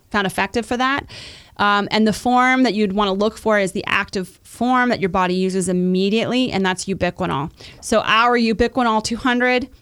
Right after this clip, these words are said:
two capsules a day gives you your two hundred milligrams, you split dose. Um, that's a really good way to just kind of, you know, maintain and,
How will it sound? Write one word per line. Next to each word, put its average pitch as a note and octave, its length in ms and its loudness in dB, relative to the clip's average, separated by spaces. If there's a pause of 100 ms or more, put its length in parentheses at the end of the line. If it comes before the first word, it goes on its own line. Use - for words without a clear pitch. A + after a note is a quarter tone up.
two - 120 -4
capsules A3 520 -2
a G3+ 80 0
day G#3+ 200 2
gives G3 280 -2
you G#3+ 80 2
your F#3+ 180 0
two F#3+ 200 -4
hundred F#3+ 260 0
milligrams, G#3+ 640 0
you F3 40 -6
split F3 360 -4
dose. G#3+ 400 2 (400)
Um, F#3+ 240 0
that's A3+ 240 2
a C4 80 2
really A#3 260 2
good A#3 320 0
way A3 240 2
to G#3+ 140 -6
just G3 220 -6
kind G#3 180 -2
of, G3 200 -6 (100)
you G#3 140 -2
know, F#3+ 100 0
maintain A3 640 2
and, G3 280 -2